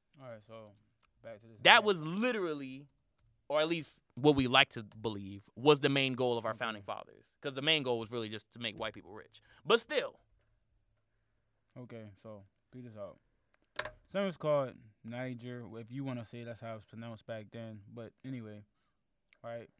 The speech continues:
Speaker 1: Obviously, the p-, s-, disciples in the Bible is black. The term Ni-, Niger, the country, came from French in the nineteen forty something. The Bible was clearly written way before that, so the term Niger was not the country.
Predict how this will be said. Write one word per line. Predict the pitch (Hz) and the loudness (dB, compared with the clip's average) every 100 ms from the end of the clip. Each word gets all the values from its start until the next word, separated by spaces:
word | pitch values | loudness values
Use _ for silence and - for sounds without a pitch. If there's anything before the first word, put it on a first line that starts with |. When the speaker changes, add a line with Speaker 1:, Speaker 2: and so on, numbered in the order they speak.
| _ _ _ | _ _ _
Speaker 1:
Obviously, | 123 131 120 101 113 | -12 -12 -14 -18 -20
the | |
p-, | 107 | -20
s-, | 107 _ 110 - 98 110 | -20 _ -20 -20 -20 -16
disciples | 113 113 110 107 | -14 -14 -16 -20
in | 107 | -18
the | |
Bible | 104 104 104 | -16 -18 -20
is | _ | _
black. | 117 117 98 - _ - - _ | -14 -12 -12 -16 _ -20 -20 _
The | - 127 | -14 -14
term | - 151 170 147 | -8 -4 -2 -2
Ni-, | 147 170 165 | -4 -4 -6
Niger, | 123 127 165 165 165 | -8 -6 -6 -6 -8
the | 139 | -10
country, | 120 143 151 139 | -14 -14 -14 -16
came | 127 135 139 | -16 -14 -14
from | 127 113 110 - | -14 -20 -20 -16
French | 117 151 143 - | -12 -12 -14 -20
in | 117 | -20
the | 110 | -18
nineteen | 110 131 123 - 127 123 _ | -18 -18 -20 -18 -18 -18 _
forty | 120 120 110 - | -20 -20 -20 -20
something. | 101 - 85 95 | -20 -20 -20 -20
The | 95 | -12
Bible | 110 117 | -10 -10
was | 107 | -14
clearly | _ 117 113 110 | _ -20 -20 -20
written | 107 98 107 | -20 -20 -20
way | 117 117 | -20 -20
before | 117 110 110 107 | -20 -20 -20 -20
that, | 104 107 92 _ | -18 -20 -20 _
so | 113 117 110 82 - _ _ _ _ | -20 -20 -20 -20 -20 _ _ _ _
the | 107 | -20
term | - 123 120 | -20 -18 -16
Niger | 113 120 110 107 104 104 | -16 -16 -18 -20 -20 -20
was | 107 107 101 101 | -20 _ -20 -20
not | 110 107 - _ _ _ - - | -18 -20 -20 _ _ _ -20 -20
the | 110 | -20
country. | - 107 - 80 | -20 -20 -20 -20